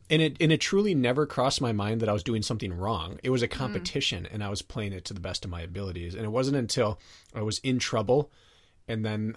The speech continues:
Speaker 1: I was having to explain to my parents and the principal what I was doing, that I realized, Oh, I was peeing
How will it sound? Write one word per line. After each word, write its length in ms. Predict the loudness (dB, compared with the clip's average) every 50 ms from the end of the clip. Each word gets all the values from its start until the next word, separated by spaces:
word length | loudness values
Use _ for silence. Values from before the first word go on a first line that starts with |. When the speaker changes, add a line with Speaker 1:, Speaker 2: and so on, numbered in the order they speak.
| -6
Speaker 1:
I 100 | -4 -2
was 200 | -2 -2 -2 -2
having 320 | -4 -4 -4 -2 -2 -2 -2
to 100 | -2 -2
explain 640 | -2 -2 -4 -4 -4 -4 -4 -2 -2 -2 -2 -2 -2
to 100 | -2 -4
my 180 | -4 -2 -4 -6
parents 480 | -6 -8 -6 -4 -4 -2 -2 -2 -4
and 100 | -4 -4 -6
the 40 | -6
principal 380 | -6 -6 -6 -6 -4 -6 -4 -4
what 120 | -4 -4
I 60 | -4
was 140 | -4 -6 -6
doing, 360 | -6 -6 -6 -4 -2 -2 -2
that 100 | -2 -2
I 60 | -4
realized, 640 | -4 -4 -4 -6 -6 -6 -6 -6 -6 -6 -8 -8 -12 -16 _ _ _ _ _ _ _ _ _ _ _ _ _ _ _ -10
Oh, 180 | -8 -8 -6 -6
I 140 | -4 -2
was 200 | -2 -2 -2 -4
peeing 640 | -6 -8 -12 -14 -10 -8 -6 -4 -4 -4 -4 -6